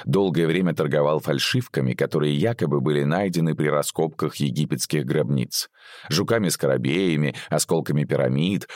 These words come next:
древними папирусами, и всё ему сходило с рук, пока он не задумал продать одному богатому коллекционеру золотую тиару правителя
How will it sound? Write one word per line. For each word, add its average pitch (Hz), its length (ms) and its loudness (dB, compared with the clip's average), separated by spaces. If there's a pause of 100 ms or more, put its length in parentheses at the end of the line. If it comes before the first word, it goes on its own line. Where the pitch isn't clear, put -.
древними 76 480 2
папирусами, 71 880 0 (200)
и 78 120 0
всё 180 320 2
ему 165 260 2
сходило 117 480 0
с - 140 0
рук, 127 300 0
пока 90 340 0
он 82 200 2
не 80 100 2
задумал 76 720 2 (320)
продать 82 400 0
одному 78 340 2
богатому 73 520 0
коллекционеру 80 880 0 (220)
золотую 85 680 2
тиару 80 540 2
правителя 73 800 0